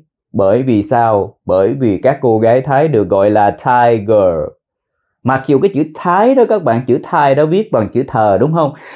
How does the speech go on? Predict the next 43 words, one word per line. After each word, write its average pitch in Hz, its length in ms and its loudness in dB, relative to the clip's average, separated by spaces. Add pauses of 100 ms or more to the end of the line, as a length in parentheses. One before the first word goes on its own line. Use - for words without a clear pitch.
(120)
Nhưng 143 220 -2
mà 117 120 0
phiên 139 200 -2
âm 131 200 0
cũng 113 180 -2
là 123 200 0
Thai 120 300 0
luôn. 107 260 -2 (160)
Nó 151 120 -2
nói 175 220 -2
theo 156 140 -2
kiểu 117 180 -2
Thai 135 200 0
Thai 135 340 0
chứ 165 160 -2
không 143 120 -2
có 165 60 2
đặt - 220 -2
lưỡi 107 240 0 (100)
giữa 120 120 0
hai 156 200 -2
răng 139 160 0
đâu 139 100 -2
nha. 127 320 -2 (120)
Không 123 140 -4
có 170 80 4 (100)
tai 143 200 4
tai 131 340 2
đâu, 127 120 0
nhưng 120 100 -4
mà 110 80 -2
là 98 180 -2
Thai. 113 360 0 (640)
Thai 131 440 0
girls. 113 580 0 (200)
Ha, 151 100 2
dĩ 120 240 -2
nhiên 180 260 -4
mà 123 80 0
nhấn 156 200 0
vào 170 80 -2
chữ 147 140 -4
girls, 147 480 0